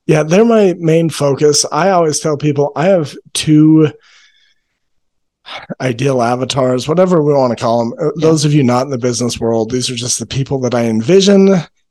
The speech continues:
Speaker 1: when I think about who I'm helping. And my
Speaker 2: Uh-huh.
Speaker 1: two avatars are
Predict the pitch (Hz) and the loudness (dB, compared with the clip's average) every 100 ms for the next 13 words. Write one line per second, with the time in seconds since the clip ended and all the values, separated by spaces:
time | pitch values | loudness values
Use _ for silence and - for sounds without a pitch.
0 | _ - 117 117 - 185 170 170 165 156 | _ -8 -4 -4 -2 -2 0 0 0 0
1 | 156 131 117 92 90 82 95 - 135 131 | 0 0 -4 -6 -8 -10 -12 -6 -4 -2
2 | 139 160 165 202 202 185 - 170 170 - | -2 -2 -2 0 4 4 2 -2 -2 -4
3 | 98 95 123 135 - _ _ _ _ _ | -4 -2 -2 -4 -8 _ _ _ _ _
4 | 131 120 120 123 135 | 0 2 4 2 2